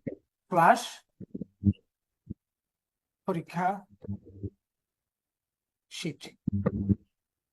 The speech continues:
এগুলো হচ্ছে সাপোর্ট। এই দুইটা জিনিসকে কম্বাইন করে এভাবে আমরা জিনিসগুলো করব।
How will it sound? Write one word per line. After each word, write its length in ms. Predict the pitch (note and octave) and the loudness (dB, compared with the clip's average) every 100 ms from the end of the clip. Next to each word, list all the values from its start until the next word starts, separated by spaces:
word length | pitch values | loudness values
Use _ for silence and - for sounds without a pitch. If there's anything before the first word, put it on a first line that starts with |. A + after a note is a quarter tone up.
| _ _ _ _ _ _ | _ _ _ _ _ _
এগুলো 160 | F3+ F3+ | 0 2
হচ্ছে 140 | F3+ | 2
সাপোর্ট। 340 | E3 E3 C3+ - _ - | -2 -4 -6 -10 _ -2
এই 100 | G#3 | 2
দুইটা 200 | F3+ G3 | 4 6
জিনিসকে 300 | G#3+ G3+ G3+ | 6 4 0
কম্বাইন 320 | G3+ E3+ E3+ F3+ | 0 2 2 4
করে 280 | G#3 C#4 D4+ - | 8 8 6 0
এভাবে 200 | D#3+ E3 | 6 6
আমরা 160 | D#3 D3 | 6 0
জিনিসগুলো 340 | C#3 C3 C#3+ | -4 -2 -2
করব। 240 | C#3+ A2+ | -2 -6